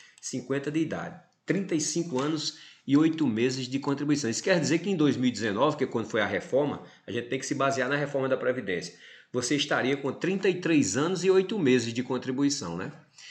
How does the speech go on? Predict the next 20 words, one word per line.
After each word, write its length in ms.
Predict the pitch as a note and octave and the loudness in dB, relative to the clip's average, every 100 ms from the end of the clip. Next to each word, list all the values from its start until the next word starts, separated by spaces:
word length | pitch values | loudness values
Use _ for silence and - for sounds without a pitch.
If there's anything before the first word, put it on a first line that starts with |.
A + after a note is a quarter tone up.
| - | -8
Se 160 | - A3 | -4 0
tava, 360 | A#3+ G3 - - | 2 2 -2 -6
se 180 | - | -2
estava 340 | A3+ - D#3+ C#3+ | 0 4 2 2
com 140 | C#3 | -4
trinta 300 | - D3+ D3+ | -2 -2 0
e 60 | C3 | -2
três 320 | B2+ A#2+ G2+ | -2 -2 -2
anos 260 | A#2 G#2 A2 | -4 -2 -2
e 40 | |
oito 220 | A#2 A#2 | -2 -2
meses 540 | G2 G2 F#2 - - E3+ | -2 -2 -2 -6 -4 0
em, 500 | G3+ F#3+ C3+ - - - _ _ _ _ _ _ - | 2 2 -2 -6 -16 -20 _ _ _ _ _ _ -6
é, 640 | G#2+ G2+ G2 F2+ F2+ - - _ _ _ _ - - | 0 2 2 -2 -8 -12 -20 _ _ _ _ -18 0
dois 240 | C3+ C3 | 2 2
mil 100 | C3 | 0
e 40 | |
dezenove, 440 | G2+ A2+ G#2 B2 A#2 | -2 -4 0 0 0
na 80 | G2+ | -4
reforma, 580 | G2+ - E3+ D3 - | -4 -2 -2 -2 -8